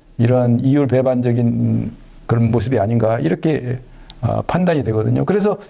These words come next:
이어서 이, 이것을 보면은 이제 그럼 앞으로 그냥, 어, 좋은 게 좋-, 좋다는 식으로 그냥 대충 넘어가느냐. 그런 게 아니고 우리는, 어, 대한민국은 세계 십 위권, 그리고 대한민국에 보호해야 될 가치나 기밀이 너무 많아요. 방산 기밀에서부터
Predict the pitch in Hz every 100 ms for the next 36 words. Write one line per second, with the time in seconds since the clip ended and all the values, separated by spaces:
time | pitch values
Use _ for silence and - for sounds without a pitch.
0 | - 135 202 202 202 175 175 160 160 175
1 | 180 143 143 170 151 143 160 143 180 185
2 | - - _ _ _ - _ _ _ -
3 | 151 151 135 - 135 135 156 170 170 151
4 | 151 143 214 170 160 139 147 139 143 -
5 | - 151 117 143 143 131 110 104 - -
6 | - - _ - - - - - 135 160
7 | 175 135 143 165 131 - _ _ 123 135
8 | 170 185 185 202 190 135 127 127 131 156
9 | 170 165 160 160 151 147 151 151 202 180
10 | 170 127 127 165 170 127 147 170 175 175
11 | 165 165 180 - - 147 180 180 180 175
12 | - 147 - - 170 175 170 - 147 170
13 | 151 147 214 147 139 147 113 131 151 175
14 | 127 143 135 139 127 156